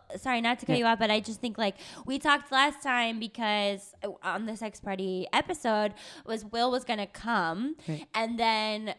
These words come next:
Speaker 1: we talked about, like, all the stuff leading up to it and sort of this expectation that did feel overwhelming and, and no shame or anything for not coming because that's totally a great choice. But I think a big thing is, like, you don't have to do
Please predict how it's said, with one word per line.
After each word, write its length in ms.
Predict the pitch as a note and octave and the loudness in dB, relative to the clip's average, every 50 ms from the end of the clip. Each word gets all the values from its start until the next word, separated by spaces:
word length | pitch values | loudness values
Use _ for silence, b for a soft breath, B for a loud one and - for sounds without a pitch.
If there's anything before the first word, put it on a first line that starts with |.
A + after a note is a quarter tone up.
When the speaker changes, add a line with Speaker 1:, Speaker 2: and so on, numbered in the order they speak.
| - | -8
Speaker 1:
we 140 | A3+ A#3+ A#3+ | -8 -8 -4
talked 300 | - - D#4+ D#4 D#4 - | 0 4 4 4 4 4
about, 200 | C4+ C4+ C4 B3+ | 6 6 6 6
like, 120 | A#3+ A#3+ B3 | 6 4 6
all 100 | B3 B3+ | 4 4
the 100 | A#3 C#4 | 4 2
stuff 300 | - - C4 B3 - A#3 | 0 2 0 0 0 0
leading 280 | A#3+ A#3 G3 G#3+ G#3 G#3 | -2 0 0 0 0 0
up 160 | G#3+ G#3 - - - | -2 -2 -2 -2 0
to 100 | B3+ A3+ | 0 2
it 200 | G#3+ G#3 G3+ G3 | 2 2 2 0
and 160 | G3 F#3+ G#3 - | 0 -2 -4 -4
sort 140 | A3 G3+ | -4 -4
of 80 | G3+ F#3+ | -4 -4
this 120 | G#3 G3+ - - | -6 -6 -2 -4
expectation 1120 | G3+ - - - G#3+ G3 - - - G#3+ G3 G3 F#3+ - - G3+ G3 F#3 F#3 F#3 F3 F#3 | -4 -2 -2 -4 -6 -6 -6 -6 -4 0 0 0 0 0 0 0 2 2 0 0 -2 0
that 240 | F#3+ G3+ F#3+ - - | 0 0 0 0 2
did 200 | - A3+ A#3 A#3 | 2 2 2 2
feel 180 | - C#4 B3+ B3 | 2 4 4 6
overwhelming 800 | F3 F#3+ G3+ F3+ G3+ G3+ F#3 F3 D#3 D#3 E3 F3 F#3 G3 G#3 F#3+ | 6 4 2 2 0 0 0 0 -2 -2 -2 -4 -4 -4 -4 -4
and, 320 | - F3+ F#3+ F#3 F3+ - - - | -4 -4 -4 -6 -6 -10 -12 -12
and 100 | F#3 - _ _ _ - | -12 -14 _ _ _ -4
no 220 | A3 B3 B3+ C4+ | 0 4 4 4
shame 280 | C4 - B3 A3+ G#3+ G#3 | 4 2 0 0 0 0
or 60 | G3 F3+ - | 0 0 0
anything 320 | G3+ A#3 A3+ G#3+ A3+ G#3 | -2 -2 -2 -2 -4 -4
for 140 | - - G3 | -4 -4 -4
not 340 | G3 F#3 F3 F#3 A3 - - | -2 0 2 2 2 0 -2
coming 360 | - B3+ C4 C4+ C4 A#3 G#3+ | -4 -2 0 0 0 0 -2
because 260 | G3 G3 - A#3 G#3 | -4 -6 -6 -6 -8
that's 220 | G3+ G#3 G3+ - - | -6 -8 -8 -8 -8
totally 460 | - A#3 A3+ G#3+ G#3+ G#3 G#3 G3 F#3+ | -2 0 2 2 2 2 2 0 0
a 40 | F#3+ | -2
great 240 | - G3 G3 F#3 - | 0 -2 -4 -2 0
choice. 280 | - E4+ D#4 D4 - B B B B B B B | 0 0 0 0 -2 B B B B B B B
But 160 | D#4+ E4 D#4+ - | 4 4 4 4
I 80 | - D4 | 0 0
think 200 | D4 - G#4+ F4 G#4+ | 2 0 -2 0 0
a 60 | G#4 | -2
big 320 | C4 - D4+ E4 E4+ C4+ - | -2 0 0 0 0 0 -2
thing 160 | - E4 E4+ | -4 -2 -2
is, 100 | E4+ D4+ | -2 0
like, 220 | B3+ C4+ B3 G3 G#3 | 0 -2 -2 -2 -2
you 160 | A#3 C#4+ C#4 | -2 -2 -2
don't 340 | G#3+ - - C#4 F4+ G4 D#4 | -2 -2 -2 0 0 0 -2
have 480 | B3 A3 B3 D4 F4+ F4 - - - - | -4 -2 0 2 2 2 0 -2 -8 -6
to 140 | - A#3+ F#3 | -4 -4 -4
do 540 | F3 E3+ - A3 C4 D4 D4 C4 A3 F3 | -4 -4 -2 2 2 4 6 6 4 4